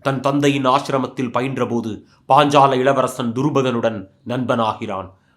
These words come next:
"வளர்ந்த பின் என் ராஜ்யத்தில் பாதியை உனக்களிப்பேன்" என துருபதன் ஒரு நாள் அவனுக்கு வாக்களிக்கிறான்.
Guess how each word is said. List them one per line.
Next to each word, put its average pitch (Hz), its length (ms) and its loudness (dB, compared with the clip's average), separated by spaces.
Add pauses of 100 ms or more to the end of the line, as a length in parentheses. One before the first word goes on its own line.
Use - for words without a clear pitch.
"வளர்ந்த 151 380 6
பின் 151 140 0
என் 147 200 2
ராஜ்யத்தில் 147 680 2
பாதியை 156 420 4
உனக்களிப்பேன்" 120 680 -6 (240)
என 123 160 -2
துருபதன் 131 600 0
ஒரு 123 180 -4
நாள் 120 220 2
அவனுக்கு 107 360 -4
வாக்களிக்கிறான். 101 720 -4